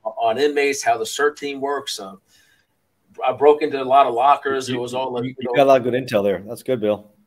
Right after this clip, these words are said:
Speaker 1: Oh yeah, I was, I was, I was leaving the property to do that, which is technically escape or at least, you know, a very serious unauthorized area, right?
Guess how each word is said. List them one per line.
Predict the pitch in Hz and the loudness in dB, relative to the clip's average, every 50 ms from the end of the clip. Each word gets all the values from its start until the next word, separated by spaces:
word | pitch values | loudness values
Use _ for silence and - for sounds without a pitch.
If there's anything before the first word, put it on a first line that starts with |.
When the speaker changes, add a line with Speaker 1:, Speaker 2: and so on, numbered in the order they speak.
| _ _ _ _ _ _ _ _ _ - - | _ _ _ _ _ _ _ _ _ -8 0
Speaker 1:
Oh | 202 214 202 | 2 4 4
yeah, | 175 147 131 120 117 117 | 4 2 2 0 -2 0
I | 135 160 | 0 0
was, | 151 151 147 - - 143 | 0 0 -4 -4 -8 -4
I | 147 151 151 | -2 -2 0
was, | 151 147 147 - - - 135 | 0 -2 -4 -8 -12 -4 -2
I | 143 | 0
was | 147 147 143 - | 0 0 -2 -2
leaving | 156 185 190 185 180 156 | 0 0 0 0 -2 -4
the | 147 | -4
property | - - 165 180 185 170 - 147 135 - | -6 -2 0 2 2 2 2 -2 -10 -12
to | - - 127 | -14 -14 -18
do | 117 131 131 | -14 -14 -8
that, | 127 139 139 135 127 - | -2 2 2 2 2 -2
which | 127 120 - | -8 -14 -14
is | 113 - | -16 -10
technically | - 147 151 151 - 151 147 147 143 135 131 131 - _ _ | -6 -6 -6 -4 -6 -10 -8 -8 -10 -10 -10 -12 -14 _ _
escape | 131 - - - - - 120 123 123 117 113 _ 113 | -16 -14 -14 -14 -12 -10 -8 -6 -6 -8 -8 _ -8
or | 113 113 107 | -8 -8 -8
at | 110 113 | -8 -8
least, | 135 156 156 151 - - 127 | -6 -6 -6 -6 -8 -12 -12
you | 123 120 | -12 -8
know, | 120 117 117 113 110 113 107 | -6 -6 -4 -6 -6 -8 -10
a | 107 104 | -14 -18
very | 101 101 127 131 127 120 | -14 -10 -8 -6 -6 -6
serious | - - 123 120 120 117 110 - - - 127 | -8 -10 -10 -8 -8 -8 -8 -10 -12 -14 -12
unauthorized | 123 120 117 117 - 151 110 110 95 110 | -10 -8 -10 -8 -8 -8 -10 -10 -8 -8
area, | 117 123 113 107 98 92 | -6 -6 -4 -6 -6 -8
right? | 98 107 113 - | -6 -6 -6 -6